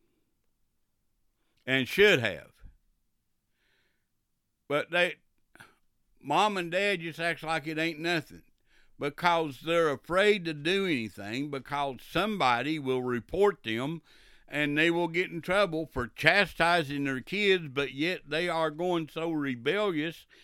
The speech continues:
and everything and just, I mean, treating everybody with disrespect and everything, and everybody's standing around scratching their head trying to figure out what's going on. Wake up.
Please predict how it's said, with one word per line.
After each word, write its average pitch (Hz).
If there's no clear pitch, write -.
and 151
everything 170
and 143
just, 151
I 147
mean, 160
treating 170
everybody 160
with 135
disrespect 170
and 135
everything, 135
and 139
everybody's 185
standing 175
around 170
scratching 180
their 135
head 185
trying 170
to 160
figure 175
out 180
what's 185
going 196
on. 208
Wake 196
up. 247